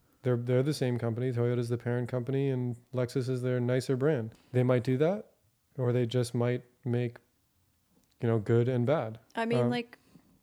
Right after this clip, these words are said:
Speaker 2: for things
Speaker 1: like
Speaker 2: that
Speaker 1: Kohler.
Speaker 2: I like, I like seeing things that I haven't seen from other companies, you know?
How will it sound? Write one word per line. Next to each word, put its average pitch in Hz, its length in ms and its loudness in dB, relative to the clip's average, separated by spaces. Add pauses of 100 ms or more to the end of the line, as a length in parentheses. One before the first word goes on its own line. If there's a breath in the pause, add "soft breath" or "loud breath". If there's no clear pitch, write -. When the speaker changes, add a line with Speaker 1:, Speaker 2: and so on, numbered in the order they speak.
(260)
Speaker 2:
for 240 120 0
things 247 360 0
Speaker 1:
like 113 100 4
Speaker 2:
that 262 100 2
Speaker 1:
Kohler. 120 240 4 (260)
Speaker 2:
I 214 120 0
like, 190 440 -2 (160)
I 220 80 6
like 220 280 2
seeing 208 480 -4
things 254 440 -2
that 208 120 -4
I 190 80 0
haven't 196 440 -4
seen 196 280 -6
from 190 180 -6
other 180 180 -2
companies, 185 640 -8
you 196 80 -8
know? 185 180 -6